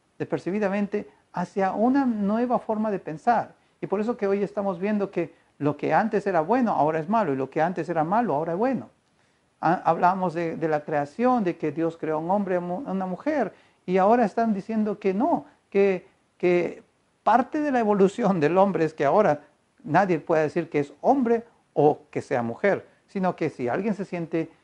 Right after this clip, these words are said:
eh, mujer siendo hombre, puede decir que es una mujer porque es parte de la evolución. Y realmente estamos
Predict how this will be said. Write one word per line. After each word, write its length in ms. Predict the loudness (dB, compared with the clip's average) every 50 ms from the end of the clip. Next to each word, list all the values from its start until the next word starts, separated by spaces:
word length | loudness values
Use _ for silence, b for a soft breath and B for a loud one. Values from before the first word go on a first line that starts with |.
| b b _
eh, 220 | -4 -4 -4 -4 -4
mujer 520 | -6 -6 -6 -2 0 0 0 0 -2 -2
siendo 340 | -6 -8 -6 -2 2 2 4
hombre, 320 | 4 4 4 2 0 0 B B B B
puede 260 | -2 0 2 2 2
decir 320 | 2 0 -2 -2 -4 -4
que 80 | -4 -6
es 80 | -6 -4
una 120 | -4 -4
mujer 240 | -2 -2 -2 -2 -2
porque 240 | -2 -4 -2 -2 -4
es 80 | -2
parte 400 | 0 0 0 0 0 -4 -4 -4
de 100 | -2 0
la 160 | 0 -2 -2 -2 -4
evolución. 800 | -4 -4 -4 -2 -2 -2 -2 -2 -4 -6 -6 -4 -4 -4 -4 b b b b b
Y 100 | -4 -2
realmente 360 | -2 0 0 0 0 0 -2 -4
estamos 440 | -4 0 0 2 2 0 -2 -6